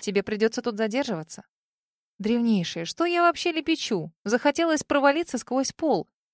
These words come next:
«А как же репутация, миссис Бронрад? Одно дело визиты,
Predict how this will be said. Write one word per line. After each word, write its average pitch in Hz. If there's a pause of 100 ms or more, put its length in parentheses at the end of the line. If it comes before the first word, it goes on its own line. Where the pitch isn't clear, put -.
(100)
«А 180
как 214
же 226
репутация, 190
миссис 214
Бронрад? 151 (320)
Одно 180
дело 233
визиты, 180